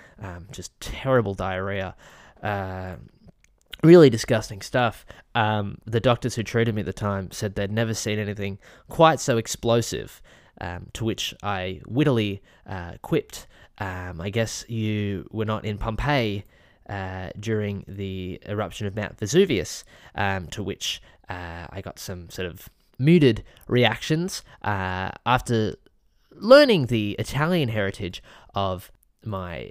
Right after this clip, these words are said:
doctor, I realised that perhaps he had some ancestors, uh, who were, if not claimed by, uh, the eruption in Pompeii, perhaps another neighbouring volcano claimed, uh, some of his relatives' lives. So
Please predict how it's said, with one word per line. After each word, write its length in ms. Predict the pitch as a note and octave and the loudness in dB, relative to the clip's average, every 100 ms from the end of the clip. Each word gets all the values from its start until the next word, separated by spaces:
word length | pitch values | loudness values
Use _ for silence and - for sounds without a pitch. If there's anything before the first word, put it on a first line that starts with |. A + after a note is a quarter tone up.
| - | -10
doctor, 320 | G#2+ F#2 F#2+ | -10 -8 -8
I 60 | F2+ | -6
realised 380 | F#2 F#2 F#2 - | -4 -4 -6 -10
that 120 | - | -10
perhaps 420 | G2+ - - - - - _ | -10 -10 -12 -14 -18 -20 _
he 140 | A2+ | -12
had 260 | F#2+ E2+ E2 | -10 -12 -12
some 560 | - F#2 F2+ F2+ F2 A2 _ | -10 -10 -10 -14 -18 -20 _
ancestors, 760 | A2+ A2 G2 G2+ - D#2+ - - - - - | -6 -6 -6 -8 -10 -14 -16 -18 -20 -20 -18
uh, 380 | F#2+ F2 F2+ D2 - | -14 -12 -12 -12 -14
who 280 | G2+ F#2 E2+ | -12 -10 -10
were, 360 | F#2+ G2 F#2 F#2 - - | -8 -6 -6 -10 -14 -4
if 180 | - C3 | 0 2
not 240 | C#3 A#2 - | 2 0 -2
claimed 560 | - C#3 C#3 C3 - - - - | 2 4 4 2 -6 -14 -18 -2
by, 460 | A#2 G#2+ G#2 G2+ - | 0 2 0 -2 -4
uh, 360 | G#2+ G#2 G2+ D2+ | -4 -2 -4 -6
the 380 | G#2 G2+ G2+ | -6 -6 -4
eruption 460 | - A#2+ - - A#2+ | 0 0 -2 -4 -4
in 100 | A2 | -4
Pompeii, 560 | G#2 A#2 E3+ G#3 G3+ G3 - F#3 - _ - | -4 -2 2 2 2 -2 -10 -20 -20 _ -2
perhaps 260 | A3 F3+ B2+ | 0 0 0
another 300 | A2+ G#2+ G#2+ | 2 2 2
neighbouring 400 | G#2 G2+ G2+ G2 | 0 0 -2 -2
volcano 720 | G2+ G2+ A2+ A2 G#2 G2+ F#2+ | -2 -2 -4 -2 0 -2 -4
claimed, 460 | - G#2+ G2+ F#2+ - - - - | -6 -4 -2 -4 -8 -18 -20 -12
uh, 260 | G#2+ E2 B1+ | -8 -6 -6
some 180 | - G2+ | -6 -6
of 80 | |
his 160 | G#2 F#2+ | -6 -6
relatives' 360 | G2+ G2 G2+ G2+ | -4 -4 -6 -6
lives. 280 | G2 F2+ | -6 -6
So 240 | - G2 | -4 -4